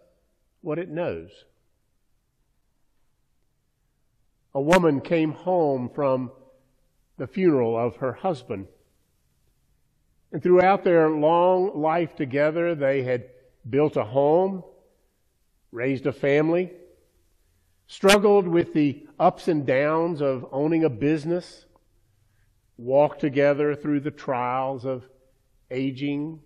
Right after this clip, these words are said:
and disease. The entire family gathered there in the home, and, and everyone was busy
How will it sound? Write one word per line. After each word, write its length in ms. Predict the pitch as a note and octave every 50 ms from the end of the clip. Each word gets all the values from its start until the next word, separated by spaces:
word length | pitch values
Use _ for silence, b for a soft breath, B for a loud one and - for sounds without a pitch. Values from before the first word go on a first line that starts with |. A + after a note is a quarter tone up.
| -
and 140 | - A#2+ A#2+
disease. 600 | B2+ B2 A2 - C#3 B2 A2+ G#2+ G#2 G2 - - _ _ _ _ _ _ _ _ _ _ _ _ _ _ _ _ _ _ _ _ _ _ _ _ _ _ _ _ _ _ _ _ _ _ _ _ _ _ _ _ _
The 100 | - F#3
entire 360 | F#3+ F#3 F#3+ A3+ B3+ C4+ C#4 A#3
family 500 | - - A#3+ A3+ G#3+ G3+ F3 E3 D#3+ D3
gathered 500 | C3 E3+ F3+ G3+ G#3 F#3 F3 E3+ D#3+ D3+
there 240 | F3 F3 F3+ F3
in 160 | - E3+ D#3 D#3
the 100 | D#3+ D3+
home, 440 | D#3 F#3 G3+ G3 F#3 E3 D3 C#3 C#3
and, 160 | C3+ C3 A#2 B B B B B B -
and 120 | - D3+
everyone 580 | F3 G#3+ A3 C#4 B3+ A#3 A3+ A3+ A3+ A3 G#3+ G3
was 220 | F#3 F3 D#3+ B2+
busy 840 | B2 B2 A2 - D#3+ E3+ F#3+ F#3 D3+ G#2+ A#2 A2+ G2+ G2 G2 -